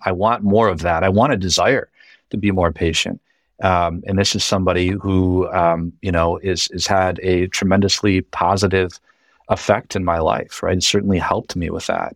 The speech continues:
And who also sees things in me that I don't see in myself. So it's in, in one way, I think, uh, these ideas, this sort of s-, framework, the things that I try to set out in the book, in,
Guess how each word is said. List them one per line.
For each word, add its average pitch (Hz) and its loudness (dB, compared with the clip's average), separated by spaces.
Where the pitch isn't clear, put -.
And 92 -4
who 95 2
also 113 2
sees 101 2
things 95 0
in 90 0
me 92 2
that 87 0
I 85 0
don't 87 -4
see - -2
in 87 -6
myself. 85 -4
So 107 2
it's 107 0
in, 113 2
in 110 4
one 123 2
way, 98 0
I 90 0
think, 92 -2
uh, 90 2
these 101 2
ideas, 92 2
this 87 0
sort 92 4
of 85 -2
s-, - -2
framework, 92 2
the 92 -2
things 92 2
that 92 2
I 87 2
try 92 2
to 87 2
set 90 0
out 87 2
in 82 0
the 82 0
book, 95 2
in, 104 6